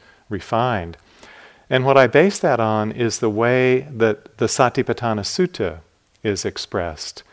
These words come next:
Because in each of the sections on the four mindfulness, the word understands is used again and again and again in this kind of functional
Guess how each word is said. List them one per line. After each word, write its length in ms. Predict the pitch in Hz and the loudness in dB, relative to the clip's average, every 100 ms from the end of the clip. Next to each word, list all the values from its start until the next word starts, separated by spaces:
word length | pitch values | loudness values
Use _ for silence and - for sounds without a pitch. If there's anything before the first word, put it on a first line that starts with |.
| _ - - _ | _ -20 -20 _
Because 360 | 127 135 135 131 | -2 6 6 6
in 100 | 127 | 0
each 240 | 160 - | -2 2
of 80 | 196 | 2
the 80 | 175 | 2
sections 540 | - 147 - 147 131 | 0 0 -2 -6 -2
on 160 | 120 113 | -2 -2
the 60 | |
four 280 | - 123 117 | -4 -4 -2
mindfulness, 840 | 107 110 143 - 107 92 87 - - - - _ | -2 -2 -2 -6 -6 -6 -8 -12 -14 -20 -20 _
the 140 | 107 123 | 0 4
word 300 | 131 131 123 | 6 6 4
understands 1160 | 135 151 147 - - 139 143 123 98 98 - | -2 0 -2 -2 -2 -2 -2 -4 -4 -6 -10
is 240 | 170 113 98 | -2 -2 0
used 340 | 113 113 104 | 0 0 -2
again 360 | 113 92 117 127 | -6 -2 -2 0
and 140 | 139 | -2
again 300 | 120 113 113 | -4 -4 -4
and 100 | 110 | -4
again 380 | 104 110 123 107 | -4 -2 -2 -2
in 160 | 104 107 | -4 -4
this 180 | 104 | -6
kind 280 | - 123 113 | -6 -4 -2
of 100 | 104 | -4
functional 800 | - - 120 117 - 110 101 95 | -6 -6 -6 -6 -8 -6 -6 -6